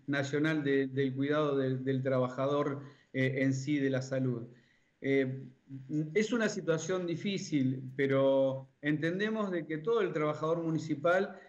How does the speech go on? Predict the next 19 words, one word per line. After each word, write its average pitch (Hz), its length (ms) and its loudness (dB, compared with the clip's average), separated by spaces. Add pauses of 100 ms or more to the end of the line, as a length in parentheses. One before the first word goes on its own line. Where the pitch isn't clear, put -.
(180)
eh, 147 280 -2
la, 151 340 2
eh, 147 380 -6
ha 190 140 -2
entendido 196 560 -2
la 170 120 0
situación 160 800 -4
y, 147 160 -2
lógicamente, 165 640 -2
se 170 120 -2
ha 160 80 -2
puesto 147 720 0
a 139 140 0
servicio 147 580 -2
de, 131 240 2
de, 127 340 0
de 123 120 -2
la 123 100 0
ciudad. 143 500 -4